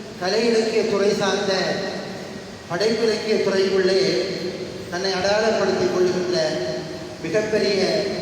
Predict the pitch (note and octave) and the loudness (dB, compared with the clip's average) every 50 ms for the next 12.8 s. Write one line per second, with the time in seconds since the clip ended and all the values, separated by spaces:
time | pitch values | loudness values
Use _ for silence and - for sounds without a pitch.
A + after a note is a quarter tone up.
0 | - - - D3+ E3 F3 F#3 F3+ F3+ F3+ F3 E3 F3 E3+ D#3+ D3+ D3+ D3 D3 - | -6 -6 -4 -2 0 2 2 2 2 2 0 0 0 2 2 0 0 -2 -2 -4
1 | - - - - - - - - - - - - - - - - - - - - | -4 -4 -6 -6 -8 -8 -10 -10 -12 -12 -12 -12 -12 -12 -12 -12 -14 -16 -16 -12
2 | - - F3+ F3+ - - A#3+ A#3 A#3 A3+ G#3+ G#3 G3+ G#3 G#3 G3+ G3+ G3 G3+ G3+ | -8 -6 -4 -4 -4 -2 0 0 0 0 0 2 2 2 0 2 2 2 2 2
3 | G3 G3 G3 - G3+ G3 F#3 F3 - - F#3 F3 F3 G3+ G3 G3+ G3 G3 G3+ F#3 | 2 2 0 0 2 2 2 2 2 0 -2 -2 0 0 0 0 0 0 0 0
4 | F#3+ G3 F#3+ F3 D#3+ D#3+ F#3+ G3+ F3+ - E3 - - - - - - - - - | 2 2 2 2 2 2 0 0 -2 -4 -4 -4 -4 -4 -4 -6 -8 -10 -10 -12
5 | - - - - - - - - - - - - - - - - - - - F3 | -12 -12 -14 -14 -16 -16 -16 -16 -16 -16 -16 -16 -18 -18 -18 -18 -16 -12 -8 -6
6 | F3+ F3 F#3 G3+ G3+ - B3 A#3 A3+ A3+ A#3 A#3 A#3 A3+ A3+ A#3 A#3 A#3 A#3 A#3 | -4 -2 -2 -2 -2 -2 -2 0 0 2 2 0 0 0 -2 -4 -6 -6 -6 -6
7 | A#3 A#3 - - - - - - - - - - F3 F#3+ G#3+ A#3 A3+ A#3+ B3 A#3+ | -8 -8 -8 -8 -10 -10 -10 -10 -12 -12 -10 -6 -4 -2 -2 -2 -2 -2 0 0
8 | A#3+ A#3+ A3+ A#3 A3+ A3 A3+ A#3+ A3 G#3+ A3 G#3+ G#3+ A3 A3 A3 G#3+ G3+ - G#3+ | 2 2 2 2 2 2 0 0 0 0 0 0 2 2 2 2 2 2 2 0
9 | A3 G#3+ G#3+ A3 A3 - - A3 A3 - - - - - - - - - - - | 0 0 0 -2 -4 -4 -4 -6 -6 -6 -6 -8 -8 -8 -10 -10 -10 -12 -10 -6
10 | D#3 F3 F#3 G#3 A3+ A#3 A#3 A3 G#3+ A3 A3 A3 A3 A3 A3+ A#3 A3 A3 A3 - | -4 -2 2 2 2 4 4 2 2 2 2 2 2 2 4 2 2 2 2 2
11 | - A3 A3 A3+ A3+ A3+ - - - - - - - - F#3+ A3+ A#3 - B3 A#3+ | 0 -2 -4 -4 -4 -4 -6 -6 -8 -8 -8 -6 0 2 2 4 4 4 2 2
12 | - A3 B3 A#3+ A3+ - - G#3 G3+ G#3 G#3+ G#3+ A3+ A#3 A3+ A#3 | 2 4 4 4 2 2 2 2 2 2 2 2 2 2 2 2